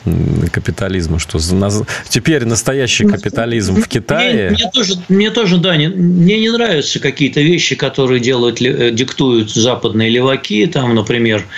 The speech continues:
Speaker 2: э, американские демократы, там много леваков, там есть какие-то дурацкие популистские идеи. Вот, э, они тоже, м, поощряют, в общем, халяву в достаточной степени,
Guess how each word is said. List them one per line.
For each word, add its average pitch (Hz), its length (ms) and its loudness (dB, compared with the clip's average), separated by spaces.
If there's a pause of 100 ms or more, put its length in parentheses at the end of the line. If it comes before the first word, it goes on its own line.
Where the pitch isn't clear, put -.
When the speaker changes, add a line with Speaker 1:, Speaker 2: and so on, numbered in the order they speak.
(280)
Speaker 2:
э, 127 60 -2
американские 113 1200 0
демократы, 123 460 0 (180)
там 156 200 2
много 151 320 4
леваков, 139 560 0
там 127 200 0
есть 123 220 2
какие-то 117 380 -2
дурацкие 123 500 0
популистские 117 760 0
идеи. 110 380 2 (460)
Вот, 123 400 2
э, 113 400 0
они 123 300 2
тоже, 110 500 0 (100)
м, 101 300 -4
поощряют, 120 580 0
в 113 60 2
общем, 110 240 0
халяву 165 540 0
в 147 80 0
достаточной 143 560 0
степени, 127 600 0